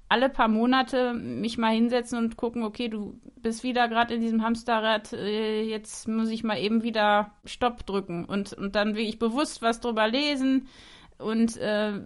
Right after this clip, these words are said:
mir noch mal meine Prioritäten sortieren, mit, mit Menschen drüber sprechen, die mich kennen. Ich muss da echt immer die Pausentaste drücken, immer wieder. Also ich weiß nicht, wie das bei dir ist, aber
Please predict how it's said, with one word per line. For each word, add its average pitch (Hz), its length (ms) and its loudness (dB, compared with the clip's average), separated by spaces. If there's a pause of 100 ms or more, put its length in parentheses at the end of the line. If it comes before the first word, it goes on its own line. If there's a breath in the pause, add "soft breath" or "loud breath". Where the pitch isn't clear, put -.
(320)
mir 214 220 0
noch 220 120 2
mal 220 160 2
meine 220 320 0
Prioritäten 226 920 -4
sortieren, 233 1080 -2
mit, 208 360 -6
mit 208 220 -4
Menschen 247 360 0
drüber 233 280 2
sprechen, 233 420 0
die 240 120 2
mich 233 220 0
kennen. 226 420 2 (240 loud breath)
Ich 202 120 -4
muss 247 200 2
da 262 120 6
echt - 380 -2
immer 262 240 6
die 254 80 2
Pausentaste 220 680 2
drücken, 190 260 -4
immer 226 260 4
wieder. 196 380 0
Also 196 200 -8
ich 196 100 -10
weiß 214 180 0
nicht, 226 120 0
wie 214 100 -4
das 202 120 0
bei 165 180 -2
dir 233 180 2
ist, 262 120 -2
aber 196 380 2